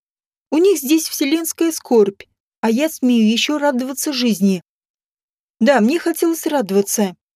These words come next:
что я всё же не слишком сильно пострадала от когтей дракона и уже почти забыла о том случае вместе с тем, как меня отпустила боль.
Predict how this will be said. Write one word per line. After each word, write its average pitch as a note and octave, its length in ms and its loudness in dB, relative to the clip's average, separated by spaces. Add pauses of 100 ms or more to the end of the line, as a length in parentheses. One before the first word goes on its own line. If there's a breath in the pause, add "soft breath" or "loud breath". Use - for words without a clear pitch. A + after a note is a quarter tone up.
(120)
что - 220 -4
я D4 180 0
всё D4 260 -2
же C#4 120 0
не C#4 140 2
слишком E4+ 480 -2
сильно G3 560 0 (160)
пострадала A#3+ 580 2
от D4 100 -4
когтей C#4 340 -4
дракона A3+ 680 2 (480)
и A#3+ 60 2
уже C#4 220 0
почти D#4 360 -6
забыла B3 420 2
о G#3 60 0
том C4 260 -2
случае G#3+ 480 0
вместе A3 380 0
с G#3+ 60 -12
тем, E4 280 -4 (380)
как A3 180 -4
меня C4+ 240 2
отпустила D4 540 -4
боль. G#3+ 340 2